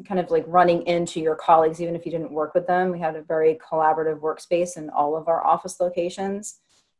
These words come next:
And it's very <laughs> difficult to replicate that in a virtual environment.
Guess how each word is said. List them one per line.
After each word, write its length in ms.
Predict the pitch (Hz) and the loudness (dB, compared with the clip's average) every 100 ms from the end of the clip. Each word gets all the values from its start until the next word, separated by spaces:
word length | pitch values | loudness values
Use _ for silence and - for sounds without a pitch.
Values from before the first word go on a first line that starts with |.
| _ _ _ | _ _ _
And 280 | - 180 175 175 | 2 2 2 2
it's 220 | 190 190 | 0 -2
very 340 | - 196 190 | 4 6 8
<laughs> 100 | 190 | 6
difficult 500 | 190 190 190 196 165 | 2 2 2 2 0
to 120 | - 165 | 0 2
replicate 640 | 165 156 175 - 165 160 | 4 4 0 0 0 2
that 300 | 175 165 - | 4 6 4
in 140 | 170 | 0
a 100 | 165 | -2
virtual 500 | 165 165 160 180 156 | 0 0 0 0 0
environment. 760 | - 160 160 165 160 156 156 151 | 0 -4 -2 2 2 0 -4 -8